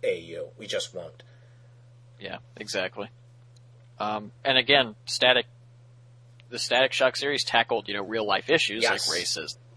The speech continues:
Speaker 2: stuff like that. So we gotta give it that too.
Speaker 1: Yeah, that, that's another reason why this show, I think, again, should be a six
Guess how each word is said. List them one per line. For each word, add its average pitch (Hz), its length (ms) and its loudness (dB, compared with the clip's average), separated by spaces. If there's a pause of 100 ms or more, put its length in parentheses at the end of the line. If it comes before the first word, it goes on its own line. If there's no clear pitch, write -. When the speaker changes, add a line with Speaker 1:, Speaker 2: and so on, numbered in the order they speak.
(260)
Speaker 2:
stuff - 300 -4
like 120 200 2
that. 147 320 6
So 98 200 -4
we 95 60 -10
gotta 110 240 0
give 110 160 -4
it 104 120 -8
that 127 280 4
too. 123 220 -2
Speaker 1:
Yeah, 120 160 6
that, 135 240 8
that's 139 200 6
another 143 240 10
reason 113 300 -2
why 104 160 4
this 98 160 -4
show, 110 320 6
I 104 140 4
think, 120 180 -6
again, 107 220 -2
should 101 100 -12
be 107 100 -6
a 101 60 -2
six - 340 0